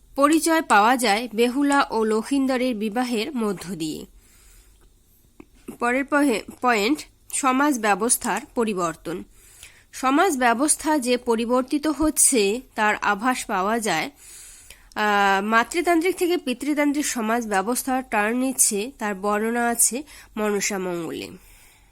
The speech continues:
বহুবিবাহ। এই কাব্যে অবক্ষয়িত সমাজে বহুবিবাহের প্রথা ছিল গোদা চরিত্রের মধ্য দিয়ে,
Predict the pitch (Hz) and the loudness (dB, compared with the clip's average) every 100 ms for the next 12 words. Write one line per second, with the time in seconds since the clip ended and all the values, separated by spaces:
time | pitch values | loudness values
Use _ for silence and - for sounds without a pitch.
0 | - - _ - - - _ - - 233 | -20 -20 _ -20 -20 -20 _ -20 -8 -2
1 | 254 269 226 202 175 170 175 - - - | 0 2 2 0 0 -4 -12 -14 -20 -20
2 | - - 294 320 339 339 277 285 302 - | -20 -6 -2 2 4 2 4 2 2 -4
3 | - 226 285 285 294 294 285 277 - 214 | -2 0 0 0 0 0 2 0 0 -4
4 | 214 247 214 190 214 220 240 247 254 262 | 0 0 0 -2 -2 -2 -2 -2 0 0
5 | 254 262 254 214 208 233 - 254 190 214 | 0 -2 -4 -6 -4 -2 0 0 -2 -6
6 | - - - - 214 240 262 269 262 214 | -8 -20 -20 -10 0 2 4 2 2 -2
7 | 226 226 233 226 202 196 247 254 226 180 | -2 -2 0 0 -2 -2 -2 0 -2 -2